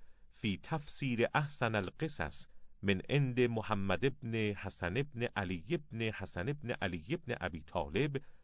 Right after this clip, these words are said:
علی عبده لتکون حجة الله من عند الذکر علی العالمین بلیغا."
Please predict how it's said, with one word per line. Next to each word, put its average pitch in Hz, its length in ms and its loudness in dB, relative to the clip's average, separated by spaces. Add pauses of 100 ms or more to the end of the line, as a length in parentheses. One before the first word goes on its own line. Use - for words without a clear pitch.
(420)
علی 113 320 10 (100)
عبده 127 640 2 (380)
لتکون 120 680 2
حجة 131 540 0
الله 107 480 4 (120)
من 101 240 0 (100)
عند 127 240 0
الذکر 107 640 2 (580)
علی 127 160 10
العالمین 95 1080 4
بلیغا." 90 640 -2